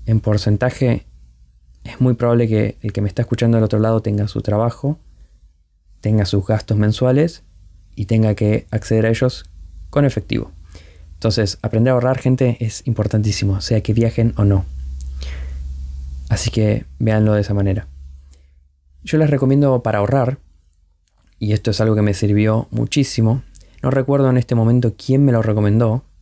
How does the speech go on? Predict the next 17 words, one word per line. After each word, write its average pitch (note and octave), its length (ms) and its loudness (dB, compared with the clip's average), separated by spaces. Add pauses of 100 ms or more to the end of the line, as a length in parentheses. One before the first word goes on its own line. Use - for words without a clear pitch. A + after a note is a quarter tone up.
pero G#2+ 160 -8
sí A#2+ 180 0
recuerdo A2 580 0
que G#2 120 -4
no G#2 160 2
fue A2 220 -2
para G2 200 0
nada B2 280 2
mi A2 140 2
idea, A2+ 340 2 (1120)
y B2 200 2
es - 280 -2 (320)
no B2+ 260 4
ahorrar C3 440 2
un A2 160 4
monto G2+ 420 2
determinado, F#2+ 640 -2